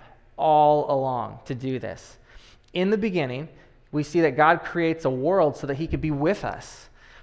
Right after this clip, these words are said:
But then after we broke faith with God, we lost that relationship that we had with God. And so ever since then,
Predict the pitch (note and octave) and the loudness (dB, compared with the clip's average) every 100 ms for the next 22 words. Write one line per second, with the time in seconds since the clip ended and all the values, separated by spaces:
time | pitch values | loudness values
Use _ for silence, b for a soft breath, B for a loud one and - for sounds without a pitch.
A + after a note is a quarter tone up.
0 | - D3+ F3 D#3 - D#3+ G#3 - G#3 G3+ | -4 -2 0 -2 -4 -2 -4 -2 -2 0
1 | D3 D#3 D#3+ - E3 D#3 D3 C3 - D3+ | 2 2 2 0 -2 -2 -2 -8 -4 0
2 | E3+ D3+ C3 D3 C3+ C#3 D#3 F#3 F3+ - | 2 2 0 -2 -2 4 4 4 -2 -2
3 | D#3 B2+ C#3 C#3 D3+ F#3 D3+ - B2+ - | 0 2 0 -2 -2 -4 -10 -8 -6 -6
4 | B2 A#2+ A#2 E3 F3+ D3 - C#3+ D3+ A#2 | -8 -8 -4 -2 -2 -4 -2 0 2 0
5 | A#2 B B - C#3+ - C#3 - - A3 | -4 B B -10 -4 0 0 -2 0 0
6 | A#3 A#3+ A#3+ G#3+ G#3 G#3 F3 E3+ F#2 | 2 0 0 -4 -4 -4 -4 -2 -4